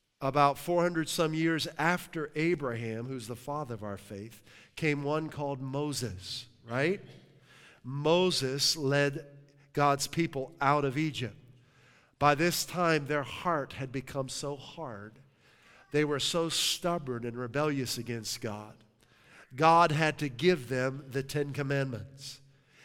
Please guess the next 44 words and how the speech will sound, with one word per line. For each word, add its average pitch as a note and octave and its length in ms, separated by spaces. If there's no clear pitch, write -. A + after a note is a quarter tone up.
And C#3+ 140
he D3+ 80
implemented D#3+ 720
a C3+ 60
system D#3+ 540
of C3 120
worship C3 640
personally C3+ 680
to C#3+ 240
Moses. D3 640
Moses D3+ 480
met D3+ 200
with E3+ 200
God. B2 300
You C3 120
can A#2 180
read C#3+ 200
about C#3 340
this D3 260
in C3+ 200
your D#3+ 160
Bible. B2+ 500
Where's C#3+ 260
that D3+ 140
at D#3 140
in D3 60
the D3 80
Bible? B2+ 320
Moses C3 380
meeting C3+ 240
with C#3 140
God. A2 300
Who C3+ 120
can C#3 140
help C#3 220
me? G#2+ 160
Exodus, C#3 600
absolutely. B2+ 680
Second D3 400
book D3+ 240
in A#2+ 80
the C3 60
Old C#3 140
Testament, C3 440